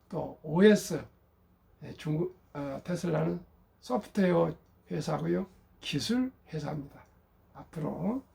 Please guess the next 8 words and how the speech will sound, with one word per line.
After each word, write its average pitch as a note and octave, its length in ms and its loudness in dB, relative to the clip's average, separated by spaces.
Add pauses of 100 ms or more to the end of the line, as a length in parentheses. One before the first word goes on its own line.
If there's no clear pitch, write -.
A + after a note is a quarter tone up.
(460)
이제는 F3+ 480 6 (280)
아이폰이 F#3 840 6 (340)
그 B3+ 360 4
잘 F#3 200 -2
나가던 F#3 460 4 (300)
노키아와, G3 880 6 (420)
예, D3 280 -14 (580)
모토로라가 E3+ 920 2